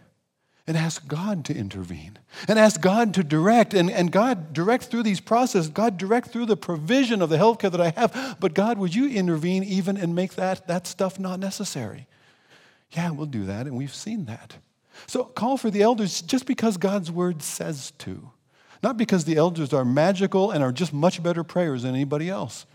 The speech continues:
The same thing with this whole anointing with oil thing. It used to be that kind of in cons-, more conservative churches, that was kind of a charismatic thing. We didn't get into that oil. It's kind of messy. But James simply says, "Well, do that." Well,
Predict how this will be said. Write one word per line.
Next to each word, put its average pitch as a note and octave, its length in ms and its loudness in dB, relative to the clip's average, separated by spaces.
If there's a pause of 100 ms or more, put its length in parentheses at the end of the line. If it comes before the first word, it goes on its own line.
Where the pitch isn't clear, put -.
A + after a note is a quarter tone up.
(200)
The F#3 60 2
same B3 180 6
thing A#3+ 160 6
with A3 160 6
this F#3 100 -2
whole A3 220 6
anointing G#3 420 0
with G#3 140 4
oil A3+ 280 0
thing. F#2 300 -8 (680)
It A3+ 160 -6
used G3+ 240 -6
to E3+ 60 -4
be C#3 180 2
that C3+ 220 2
kind D3 160 0
of C3 80 -2
in B2+ 100 -2
cons-, A2 220 -8
more C3 180 -2
conservative C3 500 -4
churches, B2 300 -6
that G#3 80 -2
was F#3 100 -6
kind C3 140 2
of G2 60 -4
a G2 40 -2
charismatic G#2+ 680 -2
thing. A2+ 140 -4
We C#3+ 80 2
didn't A#2+ 160 -2
get A2 100 -2
into G#2 120 -2
that G#2 120 -2
oil. C#3+ 260 2
It's B2+ 80 -4
kind A#3+ 140 -6
of D#3+ 60 -4
messy. G#2 580 -6 (2000)
But C4 100 -2
James B3+ 260 2
simply A#3 280 -2
says, A3 560 -2 (260)
"Well, B3+ 80 -6
do D4+ 160 0
that." C3+ 340 0 (300)
Well, A3+ 160 -8